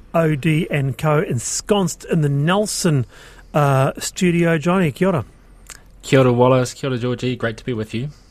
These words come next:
Speaker 1: Great to have you both here, Georgie and Johnny, joining me this afternoon. And let's jump into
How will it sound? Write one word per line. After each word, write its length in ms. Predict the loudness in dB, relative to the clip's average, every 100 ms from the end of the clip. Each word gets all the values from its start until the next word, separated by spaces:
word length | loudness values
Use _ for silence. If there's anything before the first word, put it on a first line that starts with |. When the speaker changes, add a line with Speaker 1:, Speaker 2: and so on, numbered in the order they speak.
| -18 -18 -18 -20 -20 -20 -18 -4
Speaker 1:
Great 260 | 0 0 0
to 80 | -2
have 100 | 0
you 80 |
both 180 | 0 0
here, 160 | 0 -2
Georgie 580 | -2 -2 -2 -2 -4 -2
and 300 | -2 -2 -2
Johnny, 200 | -2 -2
joining 280 | -2 0
me 80 | -2
this 160 | -2 -2
afternoon. 580 | -2 -2 -2 0 0 -2
And 340 | -2 0 -2 -4 -14 -20 -16 -2
let's 280 | -2 -2 -6 -4
jump 360 | 0 0 0
into 840 | 0 0 0 -4 -2 0 0 -2